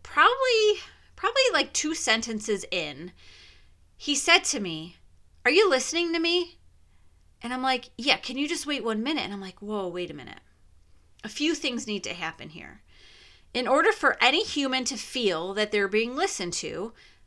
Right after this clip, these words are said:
they, the person that they're talking to needs to be using eye contact, right? And my eyes were on my phone. So it was sending a very confusing message to my son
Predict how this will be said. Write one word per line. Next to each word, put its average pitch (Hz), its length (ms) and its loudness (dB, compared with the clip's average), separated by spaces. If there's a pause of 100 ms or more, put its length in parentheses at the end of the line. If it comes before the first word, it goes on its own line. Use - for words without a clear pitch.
(760)
they, 269 320 4 (340)
the 247 160 2
person 370 680 2
that 247 160 0
they're 233 100 4
talking 269 400 4
to 240 160 -4
needs 226 220 -2
to - 60 -6
be 247 60 -4
using 208 300 -2
eye 175 160 2
contact, - 640 -12
right? 175 360 -4 (920)
And 220 140 2
my 311 220 12
eyes 220 260 8
were 214 100 -2
on 196 120 2
my 170 140 -4
phone. - 400 -12 (640)
So 254 500 6
it 269 160 4
was 285 180 0
sending 302 520 2
a 254 60 -2
very 233 360 2
confusing 240 720 -4
message 220 680 2
to 240 120 -4
my 202 140 0
son 190 640 -2